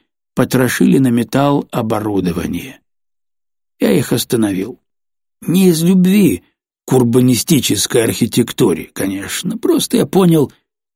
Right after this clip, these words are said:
что обнаружил жемчужину. "Он вас очаровал", повторила женщина, на этот раз утвердительно.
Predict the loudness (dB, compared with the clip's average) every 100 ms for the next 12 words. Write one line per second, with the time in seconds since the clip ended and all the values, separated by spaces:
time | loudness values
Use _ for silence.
0 | -20 -4 0 2 2 2 2 2 2 2
1 | 0 -2 -4 -4 -4 -2 -4 -6 -10 _
2 | _ _ _ _ _ _ _ _ _ _
3 | -6 -4 -2 -4 -4 -6 -6 -6 -6 -6
4 | -8 -10 -12 -20 _ _ _ _ -4 -4
5 | -2 -2 -2 -2 0 0 0 2 2 0
6 | _ _ _ -6 -2 -2 -2 -4 -2 -4
7 | -6 -8 -10 -6 -8 -4 -4 -4 -12 -14